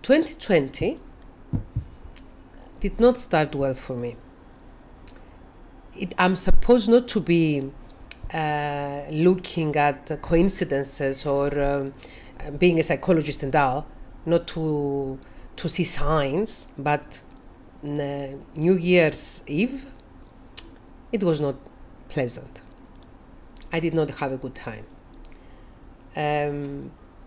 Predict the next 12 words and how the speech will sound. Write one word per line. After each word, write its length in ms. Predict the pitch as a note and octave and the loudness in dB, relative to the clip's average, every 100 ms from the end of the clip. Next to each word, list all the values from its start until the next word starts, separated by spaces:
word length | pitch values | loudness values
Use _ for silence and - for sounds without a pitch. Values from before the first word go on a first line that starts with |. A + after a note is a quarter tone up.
| - - | -10 -2
and 200 | F#3+ F3 | 2 4
I 60 | |
remember 360 | D#3+ D#3+ D#3 C#3 | 4 4 2 -2
myself 640 | C3+ C3 D4+ D#4+ D#4 - - - - | 0 2 4 2 -2 -16 -20 -20 -6
on 140 | E3+ | -2
New 120 | E3+ D#3+ | 2 2
Year's 280 | D3 C3 | 2 0
Day 400 | - F#3 A3 B3 A#3+ - - - - - - - - | 2 4 4 2 -4 -18 -20 -20 -20 -20 -20 -20 -20
to 140 | - F3 | -8 -4
wake 320 | D#3+ D#3+ D#3 | 2 2 2
up 160 | C3+ - | -2 -2
late 640 | C3 C#3 B3 - - | -2 2 0 -2 -10